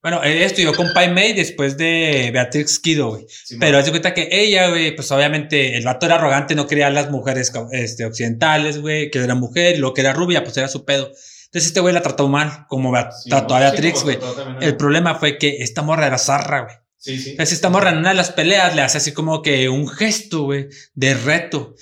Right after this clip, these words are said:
Speaker 1: Entonces este güey le saca el ojo. Por eso
Speaker 2: No,
Speaker 1: es que está
Speaker 2: y le dice que es un viejo
Speaker 1: No, no, espera, espera. Le dice, o sea, le saca, le saca el ojo, güey.
Speaker 2: Sí,
Speaker 1: Entonces,
Speaker 2: güey.
Speaker 1: posteriormente, la morra lo envenena con, con
Speaker 2: Sí,
Speaker 1: cabezas
Speaker 2: güey.
Speaker 1: de pescado. Y es cuando le empieza a decir que es un viejo que no sabe
Speaker 2: Es que ya le
Speaker 1: con
Speaker 2: había
Speaker 1: quién se
Speaker 2: dicho,
Speaker 1: metió,
Speaker 2: cuando
Speaker 1: güey.
Speaker 2: le dijo la primera vez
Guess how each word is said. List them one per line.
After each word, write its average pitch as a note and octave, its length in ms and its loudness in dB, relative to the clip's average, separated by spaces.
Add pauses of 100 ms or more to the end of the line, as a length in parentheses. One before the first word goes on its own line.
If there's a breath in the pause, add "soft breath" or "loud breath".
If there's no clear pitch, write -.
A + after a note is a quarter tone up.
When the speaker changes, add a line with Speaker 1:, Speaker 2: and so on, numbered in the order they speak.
Speaker 1:
Entonces D3 240 -4
este F3 100 0
güey D#3+ 160 2
le C#3+ 60 2
saca C#3 220 0
el A2+ 120 -4
ojo. - 340 -16 (220 soft breath)
Por C#3+ 120 0
eso C#3 100 2
Speaker 2:
No, C#3 80 0
Speaker 1:
es C#3 60 -4
que F#3+ 100 0
está B2 100 2
Speaker 2:
y A#2+ 60 -2
le A#2 60 -4
dice C#3+ 340 -4
que A#2 60 -14
es A2+ 100 -14
un C3 140 -12
viejo C3 680 -10
Speaker 1:
No, D#3 100 4
no, D#3 40 4
espera, D#3+ 220 2
espera. D#3+ 340 -2 (200)
Le D#3 140 -2
dice, D3 220 0
o D3 40 0
sea, D#3 120 2
le C#3+ 80 0
saca, D#3+ 240 -2
le D3+ 60 2
saca D3+ 240 2
el D#3 80 2
ojo, E3 220 -2
güey. B2 160 -6 (200)
Speaker 2:
Sí, - 220 -20
Speaker 1:
Entonces, D#3 260 -2
Speaker 2:
güey. - 80 -10
Speaker 1:
posteriormente, F#3 1120 -2 (540)
la D3+ 240 0
morra F#3 320 4
lo C#3+ 100 4
envenena C3+ 840 -2
con, B2+ 280 -8
con C3 180 -6
Speaker 2:
Sí, - 80 -10
Speaker 1:
cabezas C3 300 0
Speaker 2:
güey. D#3+ 100 0
Speaker 1:
de - 60 -6
pescado. D3+ 340 2
Y C#3+ 40 2
es - 60 -2
cuando C#3 200 0
le C3 60 0
empieza B2 220 -2
a - 20 2
decir C3 260 -4
que C#3 100 -2
es - 140 -8
un C3+ 180 -2
viejo C#3 380 -2
que C3 100 -2
no B2 120 -4
sabe C#3 420 -2
Speaker 2:
Es C#3 100 -2
que E3+ 140 -4
ya E3+ 60 0
le E3 40 0
Speaker 1:
con E3 60 0
Speaker 2:
había C3+ 100 -2
Speaker 1:
quién C#3+ 140 2
se - 120 0
Speaker 2:
dicho, D#3+ 60 2
Speaker 1:
metió, C#3+ 300 0
Speaker 2:
cuando D3 140 4
Speaker 1:
güey. C#3+ 100 2
Speaker 2:
le C#3 80 -2
dijo E3 100 -6
la G3 160 -4
primera D3 360 -8
vez G3+ 400 -12